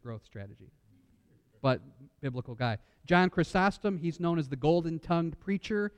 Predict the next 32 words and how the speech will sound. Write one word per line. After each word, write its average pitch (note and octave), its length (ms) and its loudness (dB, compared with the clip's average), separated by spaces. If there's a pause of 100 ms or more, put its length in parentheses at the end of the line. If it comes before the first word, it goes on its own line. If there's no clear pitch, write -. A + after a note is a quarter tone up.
(160)
Chrysostom E3 580 0
actually D3 380 -4
means F3 360 2
golden E3+ 440 -4
tongue. E3+ 400 -2 (160)
That's D3+ 160 -18
all B2+ 140 -10
we A#2 80 -10
really A#2 200 -10
can A2+ 120 -16
say C#3 160 -12
about A#2+ 240 -6
that. D#3+ 260 2 (500)
I A2+ 80 -12
wish A2+ 180 -10
there A2 120 -12
was A2 100 -12
more, F3 240 2
maybe A#2+ 220 -2
next A#2 240 -10
week. F3 280 4
And C#3 140 -2
Jerome, F3+ 380 4
what D#3 120 -2
is C3+ 80 -4
he G#3 140 -2
known F#3+ 220 0
for? F#3 420 0 (380)
But C#3+ 180 0
translating D3 580 0
the, B2 380 0
um, A#2 420 -6